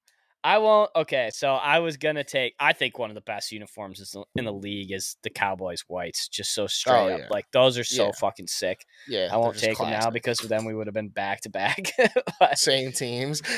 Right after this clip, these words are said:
Speaker 2: Yeah, we
Speaker 1: Same
Speaker 2: just got
Speaker 1: teams.
Speaker 2: done saying that. That's so funny. I do agree,
Speaker 1: Yeah.
Speaker 2: though. I think the Cowboys whites,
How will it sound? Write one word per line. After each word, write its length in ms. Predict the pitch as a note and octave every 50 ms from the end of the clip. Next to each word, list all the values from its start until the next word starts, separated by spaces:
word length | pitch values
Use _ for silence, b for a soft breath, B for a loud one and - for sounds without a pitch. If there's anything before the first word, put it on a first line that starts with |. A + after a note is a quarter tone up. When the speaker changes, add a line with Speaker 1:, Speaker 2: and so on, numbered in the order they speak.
| F#3+ F3
Speaker 2:
Yeah, 220 | D#3 E3+ D3+ C3
we 120 | C3+ D3 D3
Speaker 1:
Same 120 | F#3 F#3
Speaker 2:
just 240 | E3 C#3+ D3 F#3+ D#3+
got 60 | D#3 C3
Speaker 1:
teams. 100 | F3+ E3
Speaker 2:
done 200 | C#3+ C3 B2+ C#3+
saying 400 | - - C3 A#2 A#2 B2 B2+ C3
that. 260 | C3 C3+ C#3 C#3 -
That's 180 | B2 A#2+ A#2 -
so 180 | - A2+ A#2+
funny. 360 | A#2 - - G#2+ A2 G#2+ G#2 -
I 160 | - D3+ F3+
do 180 | F3 G3 G#3
agree, 200 | G3 E3 C#3 - B2
Speaker 1:
Yeah. 60 | A#2
Speaker 2:
though. 100 | B2+ A#2+
I 160 | A#2 C3 C#3
think 180 | - F3 F3 -
the 80 | F3
Cowboys 500 | C#3+ - C#3+ C#3 C#3 C3 C#3 C3+ C3 A2
whites, 240 | - A#2 A#2 A#2+ A2+